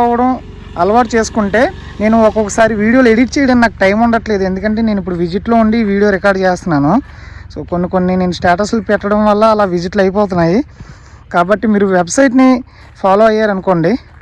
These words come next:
మీరు నాకు సపోర్ట్ చేసిన వాళ్ళు అవుతారు. ఎందుకంటే మనకి YouTube ద్వారా ఏదో కొద్దిగా ఇన్కమ్ వస్తుంది, వెబ్సైట్ ద్వారా కూడా కొద్దిగా ఇన్కమ్ వస్తది. ఇవన్నీ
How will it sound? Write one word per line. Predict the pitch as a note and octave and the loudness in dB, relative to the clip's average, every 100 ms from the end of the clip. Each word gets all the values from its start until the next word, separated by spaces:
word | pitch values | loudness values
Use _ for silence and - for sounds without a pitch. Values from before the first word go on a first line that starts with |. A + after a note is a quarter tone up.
| - - - - | -20 -20 -20 -8
మీరు | F#3 G3 | -2 0
నాకు | - | 2
సపోర్ట్ | F#3 G3+ B3+ B3+ | 0 2 0 2
చేసిన | B3+ B3 A#3+ | 2 2 4
వాళ్ళు | A3+ G#3 | 4 2
అవుతారు. | G#3+ G3 F#3 | 2 2 2
ఎందుకంటే | G#3 A#3 F3+ F3+ B3 - - - - - | 2 2 2 2 2 -2 -14 -20 -16 -8
మనకి | G3+ A3+ G#3 | -6 -4 -4
YouTube | A3+ A3 C#4 A#3+ | -4 -4 -4 0
ద్వారా | C4 B3 C#4 F#4+ - - - - E3+ | 2 2 2 0 -6 -20 -20 -8 -2
ఏదో | A3 A#3 | -2 0
కొద్దిగా | G3+ A3 | 0 0
ఇన్కమ్ | G3+ A3+ G#3+ | 0 2 0
వస్తుంది, | G3 G#3 F3 E3+ C#4 - E3 F3 | 0 -2 0 0 0 -4 -2 0
వెబ్సైట్ | F3 - A#3+ G#3 | 2 2 0 2
ద్వారా | A#3 A#3 | 2 2
కూడా | A3 A#3+ | 0 0
కొద్దిగా | A3+ F#3+ G#3+ | 0 0 2
ఇన్కమ్ | F#3+ A3 A3 F#3 | 0 0 2 0
వస్తది. | - G#3+ E3+ B3 - - - - F3+ | 0 -2 0 -2 -4 -16 -20 -6 0
ఇవన్నీ | G3 G#3+ | 2 2